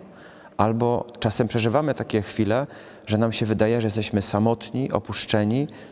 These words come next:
że nawet Bóg o nas nie pamięta. Ile mamy takich sytuacji ciemności,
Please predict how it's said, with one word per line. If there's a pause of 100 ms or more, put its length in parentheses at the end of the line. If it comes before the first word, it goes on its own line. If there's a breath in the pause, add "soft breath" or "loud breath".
(140 loud breath)
że
nawet
Bóg
o
nas
nie
pamięta. (580 loud breath)
Ile
mamy
takich
sytuacji
ciemności,